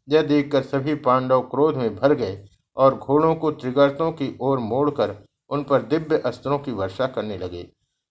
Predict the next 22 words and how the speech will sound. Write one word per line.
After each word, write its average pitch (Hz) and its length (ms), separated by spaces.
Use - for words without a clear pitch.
राजा 147 280
युधिष्ठिर 147 540
ने 147 140
बात 147 360
की 139 100
बात 131 340
में 131 100
एक 151 420
हजार 131 460
योद्धाओं 113 440
को 135 160
मार 104 240
डाला। 101 220
भीमसेन 165 400
ने 151 160
सात 143 420
हजार 127 380
त्रिगर्तों 127 600
को 131 340
धराशायी 139 540
कर 123 200
दिया 98 280